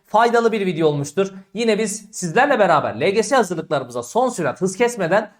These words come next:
soru çözümleriyle de, test soruları çözümleriyle de devam edeceğiz. Biz bugün yazılı hazırlık çalıştık.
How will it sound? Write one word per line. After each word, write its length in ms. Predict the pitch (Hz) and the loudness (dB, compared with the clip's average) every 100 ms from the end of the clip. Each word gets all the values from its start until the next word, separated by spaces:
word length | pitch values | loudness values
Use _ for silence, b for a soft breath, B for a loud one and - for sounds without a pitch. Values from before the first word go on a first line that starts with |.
| b | b
soru 320 | - 180 233 | -2 2 2
çözümleriyle 800 | 240 190 185 190 190 196 226 180 | 4 2 2 0 0 0 2 0
de, 180 | 123 90 | -2 -8
test 240 | - 202 208 | -4 -4 0
soruları 340 | 160 147 135 | 0 0 -2
çözümleriyle 540 | 151 151 170 175 165 127 | -2 -4 -2 -2 -2 -4
de 120 | 117 | 0
devam 260 | 147 208 | 2 2
edeceğiz. 360 | 208 185 214 214 B - | 2 2 0 -2 B -6
Biz 160 | 311 202 | -2 0
bugün 260 | 185 247 | 0 -2
yazılı 320 | 240 220 202 | 0 0 2
hazırlık 300 | 190 160 147 | 0 0 -4
çalıştık. 440 | - 160 143 214 | -2 -2 0 -4